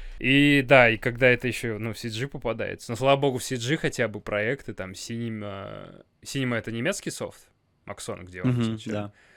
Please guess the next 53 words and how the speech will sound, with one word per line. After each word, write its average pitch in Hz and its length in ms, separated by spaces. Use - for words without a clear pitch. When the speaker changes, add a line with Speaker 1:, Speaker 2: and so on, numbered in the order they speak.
Speaker 1:
Вот, 101 340
там, 123 160
слава 127 200
богу, 113 180
сантиметр, 117 540
потому 104 180
что - 140
если - 140
там 104 200
были 107 260
инчи, 104 260
я 123 140
бы 104 240
с - 160
ума 104 200
сошёл. - 440
Не, 151 140
ну 117 60
там 135 120
можно 113 280
инчи 92 220
ставить, - 320
чё - 140
я - 140
Speaker 2:
<clears throat> - 440
Мне 127 340
Speaker 1:
А. - 20
Speaker 2:
это 139 220
очень 139 440
сильно 135 340
ломает 120 440
здесь 117 240
мозг 123 380
на 123 100
площадке, 117 580
особенно 113 320
когда 113 220
я 110 40
первые 110 420
разы 107 240
здесь 107 320
выходил 110 320
на 107 80
площадку, 107 520
где 110 220
особенно 120 440
что-то 113 460
замерять 120 520
нужно 104 260
было, 90 200
вот - 100
где 98 200
прям 104 220